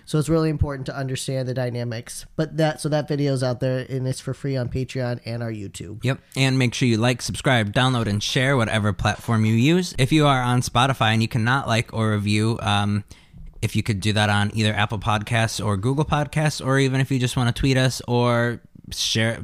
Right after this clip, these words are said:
Speaker 2: post on Facebook or whatever, um, any little bit helps and, uh, really helps the podcast grow.
Speaker 1: Yeah.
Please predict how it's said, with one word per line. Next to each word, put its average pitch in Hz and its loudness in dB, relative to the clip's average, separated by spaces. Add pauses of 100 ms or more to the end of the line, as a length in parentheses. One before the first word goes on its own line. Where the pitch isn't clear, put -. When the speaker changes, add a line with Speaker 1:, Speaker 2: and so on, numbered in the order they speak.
Speaker 2:
post 135 0
on 131 2
Facebook 110 -2
or 113 0
whatever, 107 2 (300)
um, 113 2
any 127 2 (140)
little 123 2
bit 110 0
helps 110 0
and, 104 0
uh, 98 -2
really 101 -2
helps 98 -6
the - -6
podcast 95 -4
grow. 131 0 (280)
Speaker 1:
Yeah. 143 -4